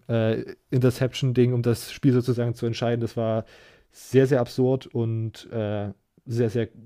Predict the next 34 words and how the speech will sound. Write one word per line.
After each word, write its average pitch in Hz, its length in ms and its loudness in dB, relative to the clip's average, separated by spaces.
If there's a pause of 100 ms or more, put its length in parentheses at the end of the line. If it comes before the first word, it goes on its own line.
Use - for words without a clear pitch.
(120)
gut 127 260 -4
einfach. 104 440 -6
Äh, 110 200 -4
und 113 220 -4
das 117 160 -2
ist 127 120 -4
so 135 60 0
ein 127 60 2
bisschen, 127 480 -2 (320)
ich 120 80 -6
glaube, 139 200 4
das 147 120 2
ist 139 60 -2
eigentlich 123 240 -2
das, 120 240 -2
was 120 100 0
sich 117 100 -4
die 123 120 -2
Oregon-Fans 117 640 -2
auf, 113 160 -6 (200)
oder 113 280 -6
auf 120 120 -10
was 110 140 -8
die 117 160 -4
Oregon-Fans 117 460 -6
das - 160 -14
ganze 120 200 -4
Jahr 110 80 -2
schon 113 120 -10
gewartet 113 340 -4
haben, 107 140 -10
dass 110 240 -6 (560)
diese 113 580 0 (460)
ganzen, 120 840 -2